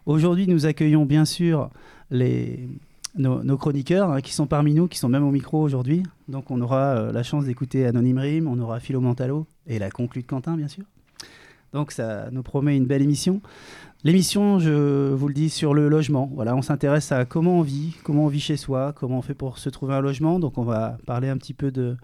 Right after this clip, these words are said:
la précarité du logement sur Laval, la difficulté pour se loger pour certains, des gens qu'on accompagne qui ont du mal à faire des choix, à trouver, euh, un logement. Et on a la chance, euh, ce matin, euh, d'accueillir Marie-Annick, qui nous vient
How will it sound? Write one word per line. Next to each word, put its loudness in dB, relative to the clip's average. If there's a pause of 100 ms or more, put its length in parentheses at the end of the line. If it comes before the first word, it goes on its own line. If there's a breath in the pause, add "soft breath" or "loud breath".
(580 loud breath)
la -2
précarité 0
du 2
logement 2
sur -2
Laval, 4
la 2
difficulté -4
pour -6
se -2
loger 0
pour -6
certains, 0
des -4
gens -2
qu'on -4
accompagne 0
qui -6
ont 0
du 0
mal 2
à -2
faire -4
des -2
choix, 0
à 2
trouver, -2
euh, -2 (500 loud breath)
un 2
logement. 4 (460 loud breath)
Et 4
on 6
a 6
la 4
chance, -4 (120)
euh, 0
ce -4
matin, 0
euh, -6 (120)
d'accueillir 0
Marie-Annick, 2 (200)
qui -12
nous -2
vient 0